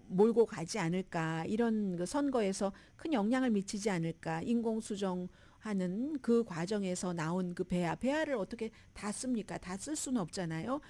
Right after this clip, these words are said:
그런 게 이제 뭐 사람이라고 하고, 거기에 따라서 사람을 처벌하겠다고 하니까, 잘못되면은. 그래서 이제 이게 저는 크게 이슈가 될 것 같고요. 악시오스와 입소스의 여론조사 결과 육십육 퍼센트가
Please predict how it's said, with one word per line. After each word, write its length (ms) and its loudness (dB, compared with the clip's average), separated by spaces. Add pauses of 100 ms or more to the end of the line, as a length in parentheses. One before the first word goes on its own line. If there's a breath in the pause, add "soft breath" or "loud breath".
(240 loud breath)
그런 380 4
게 180 6
이제 480 2
뭐 140 -6
사람이라고 640 0
하고, 440 -2 (280 loud breath)
거기에 200 2
따라서 380 -2
사람을 440 -2
처벌하겠다고 760 -4
하니까, 280 -4
잘못되면은. 800 -2 (360 loud breath)
그래서 340 -2
이제 380 0
이게 320 4
저는 360 -2
크게 220 -4
이슈가 380 -2
될 140 -4
것 180 -8
같고요. 540 -2 (360 loud breath)
악시오스와 880 2
입소스의 560 2
여론조사 540 2
결과 500 0
육십육 680 0
퍼센트가 720 -2